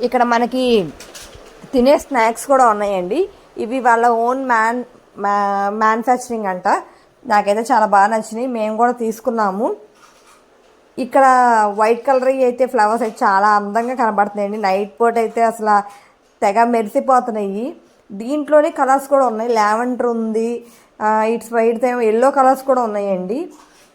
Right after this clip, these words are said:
చాలా బాగున్నాయి, నాకైతే బాగా నచ్చినాయి. ఒక్కసారి మీరు చూస్తే మాత్రం ఈ మార్నింగ్ పూట అయితే ఇంకా బాగుంటాయేమో. మేము అను-, అన్ఎక్స్‌పెక్టెడ్‌గా నైట్ పూట వెళ్ళాల్సి వచ్చింది. ఇవన్నీ కూడా మొత్తం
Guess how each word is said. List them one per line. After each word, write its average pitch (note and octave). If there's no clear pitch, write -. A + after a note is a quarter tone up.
చాలా A3
బాగున్నాయి, A3+
నాకైతే G#3
బాగా G3+
నచ్చినాయి. G#3
ఒక్కసారి A#3
మీరు C4+
చూస్తే B3
మాత్రం B3+
ఈ A#3
మార్నింగ్ A#3
పూట C#4
అయితే C4+
ఇంకా B3
బాగుంటాయేమో. A3+
మేము A3+
అను-, A3
అన్ఎక్స్‌పెక్టెడ్‌గా A#3+
నైట్ G3+
పూట B3
వెళ్ళాల్సి A3+
వచ్చింది. G#3+
ఇవన్నీ B3+
కూడా C#4+
మొత్తం A3+